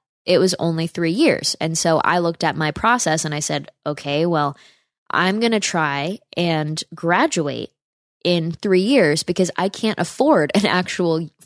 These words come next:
full year tuition at American. It would be about seventy grand." Okay? That's never gonna happen for Morgan Segers. Okay? I would absolutely never.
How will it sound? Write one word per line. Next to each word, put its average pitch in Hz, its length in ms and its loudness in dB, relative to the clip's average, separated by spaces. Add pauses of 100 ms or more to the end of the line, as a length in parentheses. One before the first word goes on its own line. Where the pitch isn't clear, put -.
(120)
full 190 200 4
year 165 480 2 (380)
tuition 190 640 2 (100)
at 165 160 -2
American. 175 440 0
It - 60 -4
would 165 120 -2
be 175 100 2
about 160 220 0
seventy 170 460 0
grand." - 420 -8 (460)
Okay? 180 400 0 (560)
That's 185 220 0
never 175 280 2
gonna 147 140 0
happen 139 240 -2
for 147 160 -6
Morgan 139 300 -4
Segers. - 380 -8
Okay? 151 180 -2
I 160 180 2
would 160 240 0
absolutely 156 580 -4
never. 147 460 -10